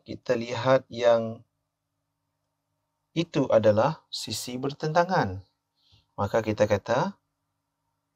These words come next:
A B adalah sisi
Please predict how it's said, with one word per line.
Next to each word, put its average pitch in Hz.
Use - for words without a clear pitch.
A 101
B 131
adalah 107
sisi 131